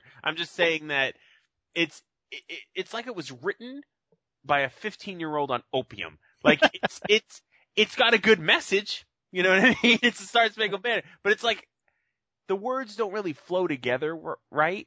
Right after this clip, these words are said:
Speaker 2: Yeah.
Speaker 1: It's just kind of a bitch. Like, that's why so many people mess it up. And then everybody laughs, like, "Oh, nobody cares about America." It's like, yeah, 'cause that's all we have.
Speaker 2: Yeah.
Speaker 1: Just the song. <laughs> That's all we're
Speaker 2: But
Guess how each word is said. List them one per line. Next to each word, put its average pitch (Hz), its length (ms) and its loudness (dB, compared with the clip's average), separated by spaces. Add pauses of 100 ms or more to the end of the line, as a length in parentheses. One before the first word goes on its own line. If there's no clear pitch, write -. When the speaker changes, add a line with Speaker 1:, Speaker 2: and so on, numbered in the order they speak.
(160)
Speaker 2:
Yeah. 131 300 -6 (400)
Speaker 1:
It's 127 220 -12
just - 80 -4
kind 233 120 -2
of 165 60 -6
a 110 60 -12
bitch. 101 300 -6
Like, 156 140 0
that's 240 200 2
why 311 80 2
so 302 200 2
many 285 140 -2
people 277 260 -4
mess 185 340 -2
it 196 120 2
up. 185 260 2 (180)
And 185 80 -8
then 233 120 8
everybody 226 360 4
laughs, 160 240 2
like, 147 100 -12 (120)
"Oh, 170 200 8
nobody 151 280 2
cares 143 280 0
about 131 180 -4
America." 117 500 -4
It's 107 80 -8
like, 160 140 -14
yeah, 202 120 0
'cause - 120 -8
that's 247 180 -2
all 180 120 2
we 110 100 -6
have. 95 260 -2 (240)
Speaker 2:
Yeah. 123 180 -16
Speaker 1:
Just - 160 -16
the - 80 -12
song. 92 440 -6 (180)
<laughs> 220 240 -10
That's 220 420 4
all 175 160 4
we're 151 100 6
Speaker 2:
But 123 140 4